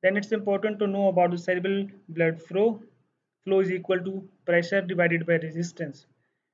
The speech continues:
And we calculate the cerebral blood flow as cerebral perfusion pressure divided by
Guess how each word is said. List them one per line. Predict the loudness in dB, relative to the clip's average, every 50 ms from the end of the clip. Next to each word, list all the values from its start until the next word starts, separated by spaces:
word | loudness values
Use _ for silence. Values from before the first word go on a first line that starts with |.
| _ _ -4
And | -2 0 0 0 -2 -4 -8 -12 _ _ _ _
we | -6 -6
calculate | -2 0 0 0 0 0 -2 0 2 2 2 2 0 -4
the | -8 -4
cerebral | 0 0 2 2 2 -2 -2
blood | 0 0 -2 -2 -2
flow | -6 -6 -6 -4
as | -2 0 0 0 0 -2 -8 -16 -20 _ _ _ _ _ _ _ _ _ _ _ _ _ _ _ _ _ _ _
cerebral | -8 -2 0 0 0 0 0 0 -2 -2
perfusion | -2 -6 -8 -8 -6 -4 -4 -4 -4 -2
pressure | 0 0 0 0 2 0 -2 -2 -2 -6 -14 _ _ -8
divided | -2 2 4 4 4 4 2 2 4
by | 4 4 4 2 0